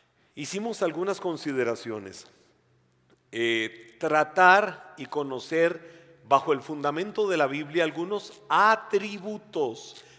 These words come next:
que sí son atributos, pero propios de la personalidad del Espíritu Santo, diciendo que el Espíritu Santo, ah, tiene voluntad.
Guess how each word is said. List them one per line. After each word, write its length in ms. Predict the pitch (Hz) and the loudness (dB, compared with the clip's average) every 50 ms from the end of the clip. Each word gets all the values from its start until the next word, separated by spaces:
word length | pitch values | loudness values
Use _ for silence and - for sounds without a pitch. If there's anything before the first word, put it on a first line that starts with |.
| _ _ _ - _ | _ _ _ -20 _
que 160 | - 127 120 | -8 -8 -8
sí 240 | - - 151 160 160 | -6 -8 -10 -10 -10
son 300 | - - 196 202 202 196 | -6 -4 -4 0 2 2
atributos, 840 | 196 196 196 196 190 175 185 196 190 - - 156 131 - - - - - _ _ _ - | 2 2 -2 -4 -6 -6 -6 -8 -10 -8 -8 -8 -8 -8 -10 -16 -20 -20 _ _ _ 0
pero 500 | 190 208 220 226 220 226 214 214 214 - | 2 4 4 4 4 2 0 0 -2 -2
propios 720 | 214 208 202 190 196 - 170 156 143 120 110 - - - - - - - - - - | 0 0 0 0 -2 -6 -8 -6 -6 -6 -6 -10 -14 -20 -20 -20 -20 -20 -20 -20 -4
de 120 | 120 139 147 | 0 2 4
la 160 | 147 143 - | 4 2 2
personalidad 1120 | 156 143 - - 156 143 143 139 135 131 135 143 185 220 240 233 - - - - - - - - - - | -2 -6 -4 -6 -4 0 2 2 2 2 2 2 4 4 4 4 0 -4 -14 -20 -20 -20 -20 -20 -8 0
del 180 | - 151 156 147 | 2 2 2 2
Espíritu 480 | 143 - - 151 131 135 135 - 110 | -2 -4 -6 -6 -6 -6 -10 -12 -12
Santo, 400 | - - 120 104 101 - 107 117 | -10 -8 -8 -8 -8 -10 -12 -12
diciendo 400 | 120 120 113 156 160 165 180 202 | -10 -8 -6 -4 -4 -4 -4 -4
que 80 | 185 190 | -4 -4
el 60 | 151 | -4
Espíritu 440 | 135 - - 156 151 170 165 170 165 | -4 -6 -6 -8 -8 -8 -8 -10 -8
Santo, 560 | - - 160 147 151 147 - 170 165 160 160 - - - - - - _ | -4 -2 -2 -2 -4 -4 -4 -4 -4 -4 -6 -10 -16 -20 -20 -20 -12 _
ah, 800 | - 127 131 131 131 131 127 120 120 120 - - - - - - - | 4 6 6 8 8 6 4 2 -2 -6 -12 -18 -20 -20 -20 -14 -6
tiene 260 | 139 139 139 147 156 | -4 -2 -2 -2 -2
voluntad. 600 | 156 165 160 156 160 160 160 220 240 254 202 - | -2 -4 -4 -4 -6 -4 2 6 6 6 6 4